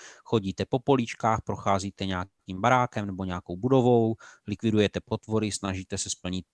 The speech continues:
úkol. Eh, nám se povedlo zahrát, eh, jednu partii, přiznám se, že už nevím, jestli to byla úplně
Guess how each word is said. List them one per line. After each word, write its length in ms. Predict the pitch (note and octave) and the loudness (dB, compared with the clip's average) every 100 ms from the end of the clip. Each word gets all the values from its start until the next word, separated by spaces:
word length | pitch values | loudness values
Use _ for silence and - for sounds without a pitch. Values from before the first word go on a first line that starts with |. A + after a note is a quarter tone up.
| - | -14
úkol. 520 | G#2 F#2+ - E2 D2+ F2 - _ _ - - | -12 -6 -2 -2 -2 -8 -16 _ _ -18 -6
Eh, 320 | G2+ G2+ G2+ G2+ | 0 2 2 0
nám 280 | G#2+ A#2 | 4 4
se 120 | C#3 F3 | 4 2
povedlo 420 | D#3 D3 C#3 C#3 | 2 2 2 2
zahrát, 500 | C3 C#3 C3 F#2 - - | 4 6 6 6 2 -2
eh, 40 | G#2+ G#2 | 0 2
jednu 500 | G2+ G2 G#2 A#2 C#3 | 0 0 2 4 2
partii, 680 | - C3+ - - C3 C3+ C3+ | 4 2 0 0 2 2 0
přiznám 480 | - A#2 G#2+ A#2+ A#2+ | -2 -6 0 0 0
se, 140 | B2 | 2
že 100 | A#2+ | 2
už 140 | A#2 - | 2 0
nevím, 260 | A2 A2+ | 0 0
jestli 220 | A2 - | -2 -4
to 120 | - G#2+ | -8 2
byla 160 | A#2 | 4
úplně 300 | A2+ - A#2 | 4 2 0